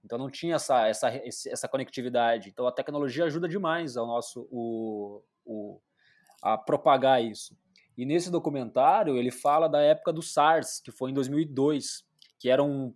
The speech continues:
era muito pior, porque ele transmitia pelo ar. Então, atra-, foi num, uma pessoa contraiu num hotel,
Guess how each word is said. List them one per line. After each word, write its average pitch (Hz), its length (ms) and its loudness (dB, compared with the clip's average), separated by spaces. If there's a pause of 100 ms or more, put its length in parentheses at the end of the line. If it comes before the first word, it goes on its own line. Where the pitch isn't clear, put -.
(120)
era 135 200 4
muito 175 200 -2
pior, 151 480 4
porque 139 220 -6
ele 135 60 -4
transmitia 135 500 -4
pelo 160 300 2
ar. 131 200 4 (920)
Então, 127 680 0 (240)
atra-, 131 240 -6
foi 143 220 -2
num, 147 240 -4
uma 139 200 -6
pessoa 151 400 -2 (280)
contraiu 139 440 -2
num 147 140 -2
hotel, 139 580 2